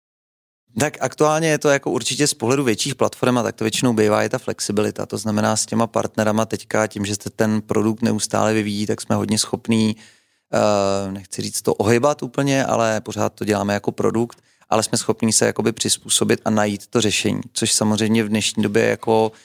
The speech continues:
je velmi ceněný a ty velké platformy tohle nejsou schopní dělat, protože jedou jenom na škálu. Takže my vlastně jako do budoucna hledáme a, a, a teďka jsme v jednání s investorama, vlastně hledáme tu cestu, aby jsme zautomatizovali ten, ten produkt do, mm,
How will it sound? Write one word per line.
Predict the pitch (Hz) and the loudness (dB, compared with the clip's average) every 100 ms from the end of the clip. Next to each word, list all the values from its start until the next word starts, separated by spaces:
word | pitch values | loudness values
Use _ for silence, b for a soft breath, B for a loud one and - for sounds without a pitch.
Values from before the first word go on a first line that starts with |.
| b b - | b b 0
je | 117 | 2
velmi | 113 117 | 2 2
ceněný | - 107 107 107 110 | 2 2 2 2 0
a | - | 0
ty | 110 | 0
velké | 107 101 110 | 0 -2 -4
platformy | 113 107 - 107 104 | -4 -4 -2 -2 0
tohle | 104 107 | 0 -2
nejsou | 101 - | -2 -8
schopní | - - 117 | -10 -6 -2
dělat, | 104 101 98 | 0 2 0
protože | - - 101 104 | -6 -10 -2 0
jedou | 101 101 | 2 2
jenom | 104 104 | 2 0
na | |
škálu. | 90 - 101 98 98 B B B B B - | -2 -2 -2 -2 -6 B B B B B -4
Takže | 92 107 | 0 2
my | 113 | 4
vlastně | 117 113 127 120 120 113 113 | 2 0 0 2 0 -4 -6
jako | 110 - | -6 -2
do | 107 107 | 0 4
budoucna | 117 120 - 131 120 | 4 4 0 2 2
hledáme | 113 110 104 110 107 113 110 | 0 0 0 0 0 0 0
a, | 104 90 - | 0 -4 -2
a, | 101 | -2
a | - 107 | -2 -6
teďka | - - - | -8 -10 -8
jsme | - 104 | -4 0
v | |
jednání | 101 104 107 107 | 2 2 2 0
s | - - 98 | 0 0 0
investorama, | 87 107 110 - 104 104 101 | 0 0 0 -2 -2 0 0
vlastně | 101 101 107 | -2 -4 -4
hledáme | 101 101 104 104 104 b b b _ - | -2 0 0 0 -2 b b b _ -4
tu | 127 | -2
cestu, | - 107 120 | 0 0 2
aby | 113 | 2
jsme | 110 117 | 2 0
zautomatizovali | - 104 110 107 113 107 107 110 | 0 0 0 0 0 0 2 0
ten, | 104 110 107 | 0 0 0
ten | 104 110 | 0 -2
produkt | - 110 104 104 | 0 -2 -2 2
do, | 107 104 101 90 - | 4 4 0 -6 -10
mm, | - - - | -8 -8 -12